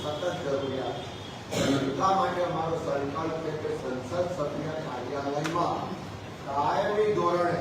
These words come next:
આ જિલ્લાના તમામ યુવાનો માટે કોઈ પણ જાતિ, ધર્મ, ભાષાનો કોઈ ભેદભાવ વગર તમામ યુવાનો પોતાને જે પણ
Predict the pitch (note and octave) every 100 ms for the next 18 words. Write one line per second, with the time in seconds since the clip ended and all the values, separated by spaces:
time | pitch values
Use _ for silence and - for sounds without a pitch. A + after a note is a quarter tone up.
0 | E3 - - - - - - - - F#3+
1 | D#3 D3+ D#3 D#3 D#3+ D#3+ D3 D3 - -
2 | - - B2 C3 C#3+ - G3 F#3+ D#3+ C3
3 | C#3 D3+ D3+ D3+ C3+ - - - - -
4 | - - - - - - - - D#3+ F3+
5 | F3 F#3+ G3 D3+ D3 D3 D3 E3 - C#3+
6 | C#3 C#3 D3+ - C3+ - C3+ C#3 C#3+ C#3
7 | - E3+ - C#3 E3 D3+ D3+ D3 C#3+ C#3+
8 | C3+ C3+ E3 - - - - - - -
9 | - A#2+ C#3 D3 F#3 G3+ F#3 E3 D#3+ D#3+
10 | E3 E3 E3+ E3 - - - - - -
11 | - A#2+ B2+ - D#3 D#3 D#3 D#3 - C3+
12 | C#3 C#3 F#3+